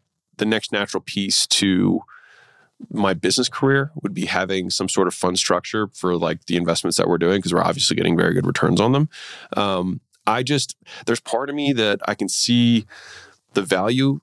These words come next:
in the fund structure and having, you know, helping other people participate in us, allo-, you know, allowing us to do more deals, bigger deals, et cetera. Uh, but there is a certain amount of autonomy that I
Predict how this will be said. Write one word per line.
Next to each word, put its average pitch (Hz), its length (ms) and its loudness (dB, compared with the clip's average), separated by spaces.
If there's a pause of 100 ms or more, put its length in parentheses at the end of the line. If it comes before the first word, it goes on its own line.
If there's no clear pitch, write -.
in 127 380 2
the 127 160 0
fund 127 260 -2
structure 131 400 -2
and 107 100 0
having, 101 340 2
you 104 60 0
know, 92 80 4
helping 101 300 0
other 95 140 2
people 98 580 0 (140)
participate 104 500 -2
in 90 60 0
us, - 140 0
allo-, 90 200 2 (260)
you 107 80 2
know, 87 200 0 (120)
allowing 98 280 -2
us 92 100 -6
to 95 60 -8
do 95 80 -2
more 92 160 0
deals, 90 240 2
bigger 92 160 2
deals, 87 200 2
et 90 60 -4
cetera. 139 380 2 (440)
Uh, 107 200 -2
but 104 160 -6
there 120 100 2
is 120 120 0
a - 40 -6
certain 107 260 -2
amount 98 180 2
of 85 60 -2
autonomy 85 640 -2 (140)
that 90 100 2
I 82 200 -2